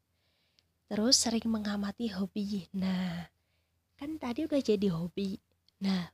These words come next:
barangkali hobi yang kita tekuni tadi itu adalah bakat kita, seperti itu.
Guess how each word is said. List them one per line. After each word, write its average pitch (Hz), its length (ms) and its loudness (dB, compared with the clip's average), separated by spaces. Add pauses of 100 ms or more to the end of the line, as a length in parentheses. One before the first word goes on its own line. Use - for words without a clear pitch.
barangkali 196 760 2 (360)
hobi 214 320 6
yang 302 200 4
kita 226 280 -4
tekuni 214 480 -6
tadi 220 400 -4 (360)
itu - 240 -4
adalah 220 480 2
bakat - 400 -8 (160)
kita, - 480 -4 (160)
seperti 202 480 -8
itu. - 180 -10